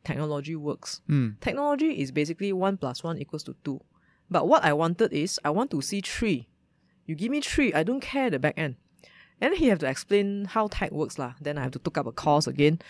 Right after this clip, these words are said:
Speaker 1: <laughs> about technology. Uh, y-, yeah, I, I actually, one thing is that we, we like to do personal development, uh, so we never stop learning.
Speaker 2: Hmm.
Speaker 1: Um, first version sucks. Uh, we have to scrap the whole thing.
Speaker 2: Hmm.
Speaker 1: Redo,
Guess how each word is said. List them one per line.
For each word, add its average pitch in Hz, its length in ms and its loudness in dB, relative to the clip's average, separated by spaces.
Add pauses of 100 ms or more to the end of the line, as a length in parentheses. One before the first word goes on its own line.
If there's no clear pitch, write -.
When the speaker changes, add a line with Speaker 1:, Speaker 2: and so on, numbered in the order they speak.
(200)
Speaker 1:
<laughs> - 300 -2
about - 240 8
technology. 160 760 4 (520)
Uh, 139 500 -6 (320)
y-, 143 200 -8 (380)
yeah, 131 240 2
I, 131 220 2
I 143 80 0 (100)
actually, 208 300 0 (800)
one 247 180 2
thing - 140 4
is 160 120 2
that 131 160 4
we, 139 200 0
we 131 160 -2
like 170 240 0
to 127 460 -6
do 160 120 2
personal 156 320 -2
development, 127 540 -4
uh, 120 80 -8
so 156 140 -2
we 139 120 -2
never 127 240 0
stop 131 240 -2
learning. 131 320 -4 (100)
Speaker 2:
Hmm. 127 240 2 (920)
Speaker 1:
Um, 160 320 4
first 233 180 6
version 185 240 6
sucks. - 380 2 (160)
Uh, 135 580 -4 (200)
we 143 100 -4
have 139 120 -4
to 131 60 -10
scrap - 340 -4
the 127 100 -4
whole 147 140 -2
thing. 180 200 2 (220)
Speaker 2:
Hmm. 135 220 2 (200)
Speaker 1:
Redo, 143 300 0